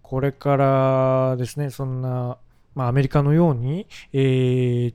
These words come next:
中国とかロシアに敵対するかって言われるとそうではないと思うんですけども、えー、サイレントな、あー、何も言わないけど、まあ、こちら側にいるっていうのが、まあ、な-、何もしないけど強いみたいな、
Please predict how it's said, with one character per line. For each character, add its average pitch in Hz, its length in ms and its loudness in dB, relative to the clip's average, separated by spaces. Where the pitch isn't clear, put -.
中 143 440 2
国 123 140 -2
と - 200 -6
か 143 560 0
ロ 135 140 -4
シ 131 120 -8
ア 127 40 -4
に 123 100 -8
敵 - 180 -6
対 165 160 -2
す - 140 -4
る 180 80 -4
か 240 120 -4
っ - 40 -4
て - 100 -20
言 135 120 0
わ 135 60 2
れ 131 100 2
る 127 80 -4
と 131 100 -6
そ 190 260 -2
う 139 40 0
で 127 80 -2
は 120 100 -4
な 143 160 -4
い 170 80 -4
と 139 100 -4
思 127 140 -6
う - 20 -6
ん - 40 -8
で 117 40 -8
す - 80 -14
け 143 80 -8
ど 135 60 -8
も、 135 180 -8
え 139 200 2
ー、 - 20 0
サ 208 240 0
イ 180 80 4
レ 147 100 4
ン 127 80 -2
ト 135 140 -6
な、 117 200 -4
あ 131 500 0
ー、 - 20 -2
何 151 220 2
も 214 120 -4
言 202 120 -2
わ 208 100 2
な 220 100 0
い 202 60 -2
け 208 120 0
ど、 220 220 2
ま 147 100 2
あ、 - 40 -4
こ 135 120 0
ち 160 120 -4
ら 147 100 2
側 143 220 2
に 143 580 -2
い - 20 4
る 214 80 4
っ 240 40 2
て - 300 -6
い 135 100 0
う 147 100 0
の 131 120 -2
が、 131 280 2
ま 123 140 -6
あ、 123 40 -6
な-、 127 260 -6
何 139 220 0
も 226 80 -2
し 254 100 -8
な 240 80 -2
い 202 40 -2
け 151 60 -6
ど 123 100 -4
強 156 240 0
い - 20 -2
み 127 80 -4
た 120 120 -6
い 117 60 -6
な、 127 240 -4